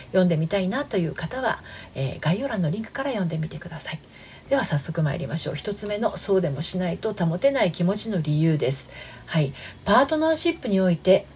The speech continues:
何らかの利害関係を発生させてね、それによってその関係を納得させたい。うん、そうじゃないと、相手の気持ちが自分から離れた時に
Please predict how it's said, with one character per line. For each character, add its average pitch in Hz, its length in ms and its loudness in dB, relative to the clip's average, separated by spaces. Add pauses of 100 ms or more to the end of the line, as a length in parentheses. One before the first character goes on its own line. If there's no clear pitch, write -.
(120)
何 196 240 0
ら 262 120 -4
か 277 160 -2
の 208 220 -2 (120)
利 156 100 0
害 185 240 0
関 220 240 -4
係 151 160 -2
を 139 60 0
発 143 200 -6
生 151 220 -4
さ 147 160 -4
せ 139 60 -8
て 151 60 0 (100)
ね、 214 240 0 (320)
そ 208 120 0
れ 247 120 4
に 254 120 -6
よ 254 120 -4
っ - 20 -8
て - 160 -10
そ 226 140 -6
の 220 120 -4
関 226 280 -6
係 226 180 0
を 233 140 0
納 139 160 2
得 143 240 -6
さ 143 160 -6
せ 143 160 -4
た - 160 -6
い。 - 80 -12 (520)
う 160 60 0
ん、 139 140 2 (260)
そ 339 220 4
う - 20 4
じ 269 80 2
ゃ 165 60 4
な 160 120 4
い 143 60 0
と、 180 320 4 (420)
相 262 260 0
手 294 100 -2
の 277 120 -2
気 277 140 -6
持 254 120 -4
ち 247 120 -8
が 226 120 -2
自 180 140 -4
分 220 220 -4
か 233 80 -4
ら 220 80 -2
離 185 240 -2
れ 254 80 -4
た 165 80 -4
時 147 220 -4
に 165 280 2